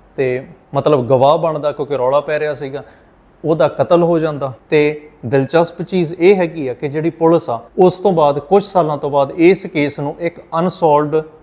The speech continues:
ਕੇਸ ਦੀ ਤਰ੍ਹਾਂ ਮੰਨ ਲੈਂਦੀ ਆ ਕਿ ਕਿਸੇ ਨੂੰ ਨਹੀਂ ਪਤਾ ਲੱਗਿਆ ਕਿ ਸੁਮਿਤਰਾ ਬਿਸਵਾਸ ਦਾ ਕਤਲ ਕਿਹਨੇ ਕੀਤਾ, ਜਦੋਂ ਕਿ ਉਹਦੇ ਦੋਸਤ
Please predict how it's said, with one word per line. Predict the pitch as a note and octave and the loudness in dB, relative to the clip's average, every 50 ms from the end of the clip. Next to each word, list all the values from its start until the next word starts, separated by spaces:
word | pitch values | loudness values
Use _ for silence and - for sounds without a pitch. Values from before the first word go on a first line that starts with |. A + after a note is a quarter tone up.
| - | -2
ਕੇਸ | - E3 E3 E3 D#3+ D#3+ D#3 | 2 2 2 2 0 -2 -6
ਦੀ | C#3+ D#3 | -6 -6
ਤਰ੍ਹਾਂ | C#3+ D3+ C#3+ C#3+ C#3+ | -6 -4 -4 -4 -4
ਮੰਨ | C3+ C3 C3 B2+ B2 | -4 -4 -4 -4 -4
ਲੈਂਦੀ | A2 A2 A2 G#2 A2 A2+ | -6 -8 -10 -10 -14 -16
ਆ | A2 A2+ - _ _ _ _ | -16 -18 -20 _ _ _ _
ਕਿ | - D#3+ | -10 -6
ਕਿਸੇ | - - F3+ - A3 G#3 | -4 -4 -2 2 2 2
ਨੂੰ | G#3 G3+ F#3 | 2 2 0
ਨਹੀਂ | E3+ D3 | -4 -4
ਪਤਾ | C#3 C#3+ C3+ C#3 | -6 -4 -4 -4
ਲੱਗਿਆ | B2 B2 A#2+ A2+ B2+ C3 C3 C3 - - - _ _ _ _ - | -4 -4 -6 -4 -4 -4 -4 -6 -8 -14 -20 _ _ _ _ 0
ਕਿ | E3 D3+ D#3 D#3+ D#3 - - - - _ _ _ - | 2 4 4 2 0 -4 -10 -20 -20 _ _ _ -20
ਸੁਮਿਤਰਾ | - - E3 D3+ D#3+ D#3 D#3 - F#3 F3+ E3 | -4 0 2 2 2 2 0 -2 -2 -2 -2
ਬਿਸਵਾਸ | C#3 C#3 A#2+ - B2+ B2 B2 B2 A#2 - | -2 -4 -6 -6 -6 -6 -6 -6 -6 -8
ਦਾ | - C3+ | -10 -12
ਕਤਲ | B2 - B2 G#2+ - B2 A#2 A2+ - _ _ _ _ _ _ - | -10 -8 -10 -10 -8 -10 -10 -12 -14 _ _ _ _ _ _ -2
ਕਿਹਨੇ | E3+ E3 E3 D3+ B2 | -2 0 0 -2 -4
ਕੀਤਾ, | A2+ A#2 G#2 - G#2 G2+ - _ _ _ - | -6 -8 -10 -10 -12 -14 -14 _ _ _ -6
ਜਦੋਂ | C#3 C3+ D#3+ D#3 E3+ F3 | 0 2 2 2 2 -2
ਕਿ | - - | -2 -2
ਉਹਦੇ | F3 F3 E3 E3+ | -4 -2 -2 -2
ਦੋਸਤ | D#3 B2 A#2+ C3 C#3 D3 D3 - - - | -4 -2 -2 -2 0 0 -2 -4 -8 -12